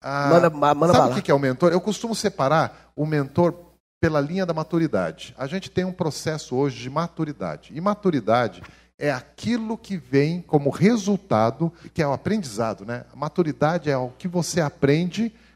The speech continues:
Speaker 1: com as consequências das suas escolhas. A gente, às vezes, é,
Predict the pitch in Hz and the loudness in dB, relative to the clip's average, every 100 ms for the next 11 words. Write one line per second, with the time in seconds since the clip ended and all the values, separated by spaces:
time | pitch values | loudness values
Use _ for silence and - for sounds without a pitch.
0 | - 165 151 - - 262 285 - 233 - | -2 0 0 -6 4 4 4 0 -6 -2
1 | 170 202 - 262 247 - _ _ 151 151 | -2 -2 -6 -8 -10 -14 _ _ -8 -8
2 | - 180 190 190 208 - 120 85 73 - | -8 -2 -2 -2 -8 -2 -2 -2 -8 -18
3 | - _ _ _ _ _ _ _ _ - | -20 _ _ _ _ _ _ _ _ -6
4 | 143 160 233 208 123 107 113 196 170 107 | -2 -2 -2 -2 -4 -6 0 2 2 -2
5 | 95 - - _ _ _ 123 123 123 | -12 -14 -18 _ _ _ -4 -2 -2